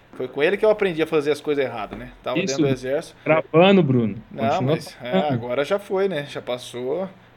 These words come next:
Speaker 1: Graças
Speaker 2: Não,
Speaker 1: a
Speaker 2: sabe,
Speaker 1: Deus, tá
Speaker 2: a
Speaker 1: tudo
Speaker 2: coisa que eu
Speaker 1: certo.
Speaker 2: fico mais, a coisa que eu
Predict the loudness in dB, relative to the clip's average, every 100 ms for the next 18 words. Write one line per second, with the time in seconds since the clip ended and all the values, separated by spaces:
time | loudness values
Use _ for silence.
0 | -20 -20 -12 -8 -4 4 6 6 4 2
1 | -6 -2 -2 0 -2 -2 -2 2 2 2
2 | -8 -18 -4 -2 0 -2 -2 -2